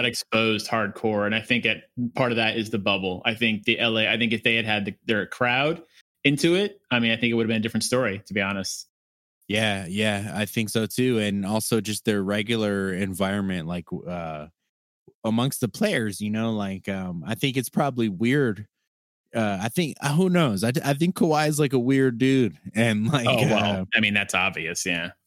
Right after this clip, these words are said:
Speaker 1: you know what I mean? Like, I don't know if he's really hanging with all the guys on the team and stuff,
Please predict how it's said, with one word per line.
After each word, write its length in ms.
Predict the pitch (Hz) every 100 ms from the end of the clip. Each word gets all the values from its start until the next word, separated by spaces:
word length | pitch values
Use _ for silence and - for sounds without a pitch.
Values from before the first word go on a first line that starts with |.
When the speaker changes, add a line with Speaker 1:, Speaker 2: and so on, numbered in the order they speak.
| _
Speaker 1:
you 80 | 139
know 100 | 135
what 100 | 139
I 60 | 135
mean? 240 | 135 139
Like, 180 | 127 117
I 80 | 127
don't 180 | 143 143
know 240 | 139 139
if 100 | 127
he's 240 | - 120 113
really 220 | 120 117
hanging 460 | 113 117 120 117 104
with 160 | 101
all 160 | 107 104
the 80 | 101
guys 420 | 90 101 101 101
on 120 | 104 98
the 120 | 95
team 540 | - 107 104 104 101
and 120 | 101 95
stuff, 480 | - 104 101 101